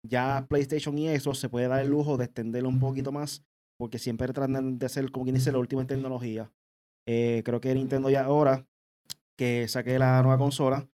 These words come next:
eh, venga Nvidia y lance el D L S S, que traten de hacer todo posible para que se vea una calidad cuatro K dentro de, de la consola de Switch,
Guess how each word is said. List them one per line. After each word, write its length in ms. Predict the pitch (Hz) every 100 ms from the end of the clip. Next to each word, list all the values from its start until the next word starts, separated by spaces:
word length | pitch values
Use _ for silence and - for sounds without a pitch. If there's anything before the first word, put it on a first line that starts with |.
| _ _ -
eh, 640 | 123 120 117 117 110 107 - _ _
venga 840 | 120 120 131 131 135 131 123 120 117
Nvidia 600 | 123 127 156 156 151 151
y 240 | 139 131
lance 360 | 127 127 147 139
el 120 | 131
D 140 | 135 139
L 180 | 139
S 280 | 135 151 160
S, 180 | 156 - _ _ _ -
que 100 | 120
traten 280 | 127 139
de 60 | 143
hacer 160 | 139 135
todo 220 | 135 139
posible 320 | 143 151 147
para 140 | 139 139
que 360 | 131 123 120 117
se 180 | 131
vea 300 | 123 127 139 135
una 160 | 139
calidad 340 | 139 139 139 131 -
cuatro 300 | 139 131 131
K 220 | - 156
dentro 380 | 139 131 127 135
de, 300 | 135 135 131 _ _ _ _
de 80 | 127
la 80 | 123
consola 380 | 123 117 135 135
de 100 | 131
Switch, 380 | - 170 -